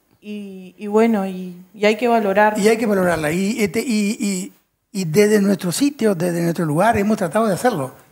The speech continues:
Speaker 2: Y por eso que, que entendimos que era pertinente que la Intendencia promoviera la declaración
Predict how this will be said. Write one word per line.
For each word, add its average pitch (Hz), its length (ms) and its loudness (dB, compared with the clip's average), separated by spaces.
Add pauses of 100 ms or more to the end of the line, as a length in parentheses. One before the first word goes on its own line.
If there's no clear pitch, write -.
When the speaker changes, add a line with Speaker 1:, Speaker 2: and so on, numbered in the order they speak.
(360)
Speaker 2:
Y 180 100 -4
por 185 160 2
eso 226 220 2
que, 175 440 0 (540)
que 160 920 -8
entendimos 185 480 2
que 226 80 0
era 226 120 2
pertinente 190 580 -2
que 147 540 -4
la 151 100 -4
Intendencia 180 480 -2
promoviera 175 460 -2
la 180 120 -2
declaración 156 640 0